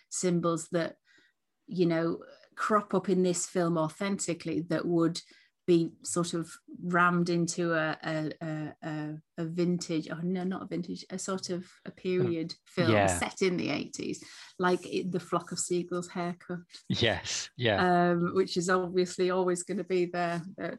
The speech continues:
Speaker 1: the bit up here and the bit down here. And, uh, everybody at that club who, you know, seemed to have been imported in from Camden, <laughs> um, but also, you know,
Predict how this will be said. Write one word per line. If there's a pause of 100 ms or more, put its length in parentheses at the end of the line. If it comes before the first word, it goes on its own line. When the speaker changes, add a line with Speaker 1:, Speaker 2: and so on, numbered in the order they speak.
Speaker 1:
the
bit
up
here
and
the
bit
down
here. (260)
And,
uh,
everybody
at
that
club
who,
you
know,
seemed
to
have
been
imported
in
from
Camden,
<laughs>
um,
but
also,
you
know,